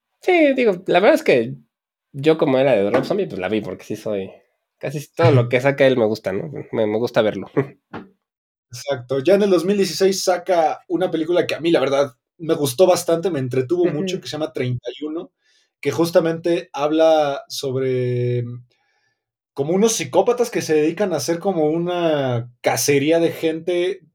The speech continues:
Speaker 2: la noche anterior a Halloween, ¿no?
Speaker 1: Sí, en un carnaval, ¿no? Es un
Speaker 2: Murder World.
Speaker 1: Ajá, ahí vi-, viniendo, pues, de su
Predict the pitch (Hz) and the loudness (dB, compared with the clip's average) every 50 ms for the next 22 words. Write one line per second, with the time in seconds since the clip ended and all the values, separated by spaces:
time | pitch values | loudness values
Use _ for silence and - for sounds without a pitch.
0 | _ _ _ _ _ - 143 139 127 143 170 190 180 - 190 175 175 147 147 160 | _ _ _ _ _ -6 -2 -2 0 2 2 2 2 2 0 0 2 2 2 2
1 | 160 135 - 160 156 139 123 117 113 117 123 120 - _ _ _ _ - - - | 2 2 0 -2 -4 -4 -4 -6 -6 -8 -10 -14 -14 _ _ _ _ -4 2 6
2 | 214 220 208 214 - 160 147 143 147 151 147 156 143 131 110 104 113 117 117 101 | 6 6 4 2 -4 -4 -2 0 0 0 0 -2 -2 -2 -2 -2 -2 -2 -2 -2
3 | 101 107 123 131 117 117 120 - 131 117 110 101 92 90 87 87 - _ _ _ | -4 -4 -2 -2 -4 -4 -4 -4 -6 -4 -4 -4 -6 -6 -8 -12 -14 _ _ _
4 | _ _ _ _ _ _ _ _ _ _ _ _ _ - 135 151 165 165 151 147 | _ _ _ _ _ _ _ _ _ _ _ _ _ -6 -2 2 2 2 4 2
5 | 135 120 120 117 131 160 165 170 190 180 175 165 170 165 170 165 147 143 147 143 | 0 0 0 0 2 2 0 0 0 0 0 2 2 2 2 0 -2 -2 0 2
6 | 151 160 160 156 151 147 123 104 107 104 104 - 113 107 104 | 4 4 4 4 2 -2 -6 -6 -6 -6 -6 -6 -6 -6 -6